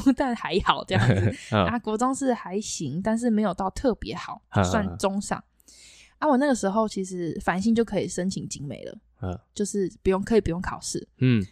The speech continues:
Speaker 1: 但我就一直想，觉得我想要念中山女中。
Speaker 2: 嗯。
Speaker 1: 所以我就坚持我要考试。
Speaker 2: 嗯。
Speaker 1: 然后考完以后还是景美。<laughs> 就认命的去。
Speaker 2: 那时候是基测嘛，对不对？诶，哦。
Speaker 1: 嗯，
Speaker 2: 诶。
Speaker 1: 北北基的时候。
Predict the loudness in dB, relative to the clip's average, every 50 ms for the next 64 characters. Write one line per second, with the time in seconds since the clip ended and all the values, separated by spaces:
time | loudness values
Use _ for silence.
0 | _ 2 4 4 6 6 6 4 4 4 -2 -2 -4 -6 -8 -4 -2 0 0 2
1 | 2 0 0 0 -2 -2 -2 -2 -2 -2 -2 -2 -2 -2 -4 -6 -6 -8 -10 -10
2 | -10 -10 -10 -10 -10 -12 _ 0 0 2 2 0 -4 _ _ _ _ _ _ _
3 | _ -20 _ _ _ _ -4 0 0 0 0 0 -2 -4 -4 -4 -4 -4 -4 -6
4 | -8 -10 -10 -12 -12 -14 -14 -16 _ _ _ -6 -4 -4 -4 -6 _ _ _ _
5 | _ -10 -8 -6 -6 -6 -6 -6 -4 -4 -4 -2 -4 -4 -4 -2 -2 -2 -2 -4
6 | -6 -6 -4 -4 -4 -4 -6 -6 -8 -10 -8 -2 0 0 2 2 2 2 0 0
7 | 0 2 4 4 4 4 2 -4 -4 -4 -8 -14 -12 -2 2 4 4 6 6 6
8 | 6 6 4 2 0 -2 -2 -2 0 4 6 10 12 12 12 10 8 6 4 2
9 | 4 6 6 6 6 6 2 0 -2 -2 -4 -2 2 4 4 4 2 _ 0 0
10 | 0 0 0 0 0 0 0 -2 -4 -10 -16 -10 -4 0 4 6 6 6 4 2
11 | -2 -4 -2 -2 -2 -4 -4 -6 -8 -8 -6 -8 -8 -8 -10